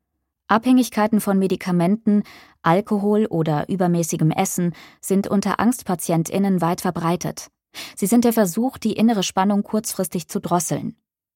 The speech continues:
Alles, was hilft, den unangenehmen Gefühlen zu entkommen,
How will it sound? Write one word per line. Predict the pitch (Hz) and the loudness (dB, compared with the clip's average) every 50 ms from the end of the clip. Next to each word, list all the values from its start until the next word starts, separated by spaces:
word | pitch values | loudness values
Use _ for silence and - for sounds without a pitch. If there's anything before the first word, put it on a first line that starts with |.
| _ _ _ _ _ _ | _ _ _ _ _ _
Alles, | - 196 208 254 277 262 - | 2 4 4 4 4 2 2
was | - 208 202 - | 2 0 0 2
hilft, | - 202 196 208 240 233 - - | 2 2 4 4 4 2 -2 -4
den | - 165 160 160 | -2 0 0 0
unangenehmen | - - 202 214 208 202 196 175 180 180 180 175 175 175 | 2 2 2 4 4 2 2 2 2 2 2 2 2 2
Gefühlen | 170 160 - - - 220 226 220 208 202 | 0 -2 -2 -2 2 2 4 4 4 2
zu | - - | 0 -2
entkommen, | - 170 160 - - 175 170 180 196 208 | -2 -4 -4 -4 -2 0 0 2 0 0